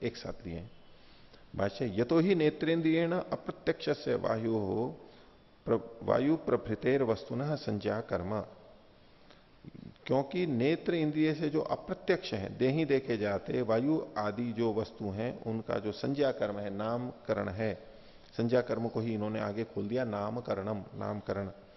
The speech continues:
खलु आगमिकम, ये आगमिक है। आगमिक को इन्होंने खोला, आगम ही सिद्धम,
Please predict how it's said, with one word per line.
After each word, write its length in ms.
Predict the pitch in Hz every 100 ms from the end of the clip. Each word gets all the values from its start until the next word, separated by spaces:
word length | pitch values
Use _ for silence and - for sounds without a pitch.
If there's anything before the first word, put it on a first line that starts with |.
| - - - - -
खलु 200 | 120 131 - - -
आगमिकम, 840 | 123 107 104 101 98 - 104 92 - - - - - -
ये 80 | - 127
आगमिक 440 | 104 117 117 113
है। 240 | 98 87 - -
आगमिक 400 | 110 113 147 160
को 160 | - 151
इन्होंने 240 | 135 135
खोला, 260 | 131 135 151
आगम 520 | - 120 113 123 135
ही 220 | 165 185
सिद्धम, 520 | 175 135 - 127 127